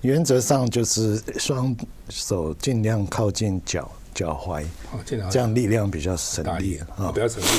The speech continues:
Speaker 1: 哎，那大家可以试试看，哎，标准的话，脚跟要能够放到椅子上，这样才够，够松。
Speaker 2: 哦。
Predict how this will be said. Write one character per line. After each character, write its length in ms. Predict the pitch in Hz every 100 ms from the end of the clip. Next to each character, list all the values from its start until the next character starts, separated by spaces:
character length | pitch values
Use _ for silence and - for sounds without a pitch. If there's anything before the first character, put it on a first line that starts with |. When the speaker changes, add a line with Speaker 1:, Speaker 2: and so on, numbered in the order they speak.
| 101 - -
Speaker 1:
哎， 260 | 90 85 - - -
那 100 | 160
大 120 | 156
家 140 | 160 156
可 100 | 127
以 80 | 117
试 180 | -
试 60 | 117
看， 280 | - 104 104 -
哎， 340 | - 101 95 - - -
标 200 | 151 160
准 240 | 107 87
的 140 | 90
话， 220 | 87 110 98
脚 240 | 98 87
跟 260 | 110 113 117
要 160 | 110
能 180 | 90 90
够 320 | 104 95 90 - -
放 220 | 127 98
到 260 | 95 92 85
椅 140 | 87
子 220 | 73 95
上， 280 | 90 104 82 - - - - - - - - - - - - - -
这 100 | 131
样 120 | 117
才 180 | 95 87
够， 260 | - 92 - -
够 180 | - 95
松。 260 | - 85 80 -
Speaker 2:
哦。 160 | 85